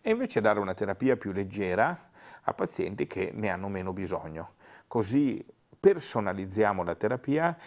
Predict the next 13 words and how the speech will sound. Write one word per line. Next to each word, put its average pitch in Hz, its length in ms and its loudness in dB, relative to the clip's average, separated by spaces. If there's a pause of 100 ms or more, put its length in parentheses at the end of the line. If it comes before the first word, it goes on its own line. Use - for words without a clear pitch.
(120)
e 107 100 2
miglioriamo 120 720 2
ulteriormente 117 1120 0 (280)
l'outcome, 95 720 2
cioè 92 480 -2
come 107 220 -4
starà 98 300 0
il 90 100 -2
paziente 101 500 -4
a 107 40 4
distanza 87 440 -6
di 78 140 -10
tempo. - 420 -14